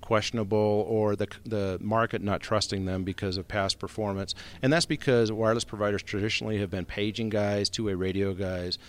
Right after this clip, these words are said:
They're, they've not been internet providers. And so for us to offer wireless is actually interesting because there's a lot of providers out there that are just now starting up wireless I S Ps with, with no I P knowledge, no technical knowledge. They, they're tower companies. They've owned, they own structures,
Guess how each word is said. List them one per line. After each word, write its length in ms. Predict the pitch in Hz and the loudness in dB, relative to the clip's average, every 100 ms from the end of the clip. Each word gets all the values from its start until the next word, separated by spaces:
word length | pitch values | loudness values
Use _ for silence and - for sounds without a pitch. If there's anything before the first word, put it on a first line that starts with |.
| - - | -10 -2
They're, 160 | 123 | -2
they've 200 | 123 120 | 0 0
not 200 | 113 107 | 0 -2
been 160 | 101 98 | -4 -6
internet 340 | 104 113 107 | -4 -4 -4
providers. 580 | - 90 82 82 85 - - - - | -6 -6 -6 -6 -8 -10 -14 -18 -6
And 160 | 113 104 | -2 2
so 320 | 120 107 101 | 4 2 2
for 180 | 135 120 | 2 2
us 140 | 160 | 2
to 120 | 135 | 2
offer 280 | 110 101 113 | 2 2 0
wireless 380 | 98 98 101 107 | 0 0 0 -2
is 120 | 95 | -2
actually 320 | 104 - 98 | -2 -2 -4
interesting 460 | 110 120 101 104 98 | -4 -4 -6 -4 -4
because 320 | 98 110 95 | -2 -2 0
there's 140 | 98 | 0
a 60 | 98 | 0
lot 280 | 95 107 117 | 2 4 4
of 180 | 101 - | 0 -2
providers 480 | 104 98 95 95 | -2 0 -2 -2
out 180 | 98 92 | -4 -6
there 180 | 98 92 | -4 -4
that 120 | 90 | -4
are 80 | 87 | -6
just 360 | 82 104 107 101 | -2 0 0 -4
now 180 | 98 | -6
starting 400 | 95 - 95 95 | -6 -2 0 0
up 160 | 90 - | -2 -2
wireless 380 | 92 101 90 98 | -2 0 -2 -4
I 100 | 90 | -4
S 100 | 87 | -4
Ps 380 | 101 90 90 - - - - | -2 -2 -2 -4 -14 -16 0
with, 360 | 120 107 - - | 2 2 -2 -2
with 220 | 123 113 | -2 2
no 240 | 113 117 | 4 4
I 160 | 110 110 | 4 2
P 180 | - 110 | 0 -2
knowledge, 400 | 104 101 101 - | 0 -2 -4 -6
no 100 | 101 | -6
technical 460 | - 101 104 107 | -4 -6 -4 -4
knowledge. 380 | 98 92 95 - | -4 -2 -4 -2
They, 160 | 110 107 - - | 0 0 -4 -12
they're 100 | - | -8
tower 360 | 104 113 107 101 | -6 0 0 0
companies. 460 | - 113 113 110 98 | -2 -4 -2 -4 -4
They've 140 | 87 | -2
owned, 220 | 98 104 - | -2 -4 -4
they 100 | 101 | -4
own 120 | 101 | -4
structures, 580 | - 107 - 110 98 | -2 -4 -2 -2 -2